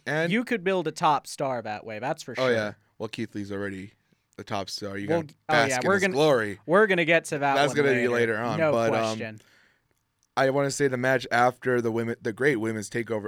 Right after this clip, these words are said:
Speaker 1: or takeover, uh, War Games match, Pete Dunne versus Damian Priest and Killian Dane. Now,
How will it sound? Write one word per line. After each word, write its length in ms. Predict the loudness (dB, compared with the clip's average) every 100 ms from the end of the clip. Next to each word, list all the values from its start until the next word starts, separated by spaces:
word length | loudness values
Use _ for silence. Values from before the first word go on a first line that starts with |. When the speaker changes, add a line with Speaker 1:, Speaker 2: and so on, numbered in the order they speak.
| -4
Speaker 1:
or 200 | -6 -6
takeover, 440 | -10 -10 -8 -8 -10 _ -20 -6
uh, 340 | -2 -2 -2 -2
War 220 | 2 2 2
Games 280 | -4 -6 -4
match, 480 | -2 -2 -4 -10 _ _ _ _ _ _ _ -8
Pete 260 | -8 -4
Dunne 500 | 0 2 2 0 -8 -14 _
versus 340 | -6 -4 -8 -4
Damian 340 | -4 -2 -4
Priest 460 | -4 -4 -4 -8 -12
and 140 | -14
Killian 400 | -8 -6 -6 -6
Dane. 340 | -6 -6 -8 -14 _ _ _
Now, 400 | 0 4 4 0